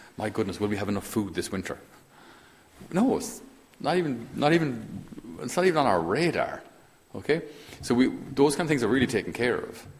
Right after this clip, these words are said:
Okay, I was gonna say, uh, aren't you actually afraid of being cold? I know this house isn't always the warmest,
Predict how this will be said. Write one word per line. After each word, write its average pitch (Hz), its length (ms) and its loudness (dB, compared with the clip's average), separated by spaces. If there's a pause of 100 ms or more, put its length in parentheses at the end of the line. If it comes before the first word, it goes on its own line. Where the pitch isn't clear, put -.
(1600)
Okay, 76 220 -2
I 65 40 -2
was 82 100 -4
gonna 101 160 -2
say, 82 140 0
uh, 78 200 -2
aren't 82 240 -6
you 82 160 -2
actually 76 240 -4
afraid 82 300 -2
of 78 80 -4
being 80 180 -6
cold? 80 460 0
I 98 80 -4
know 95 100 -2
this - 240 -10
house 87 300 -4
isn't 87 220 -6
always 98 420 2
the 110 80 0
warmest, 113 500 0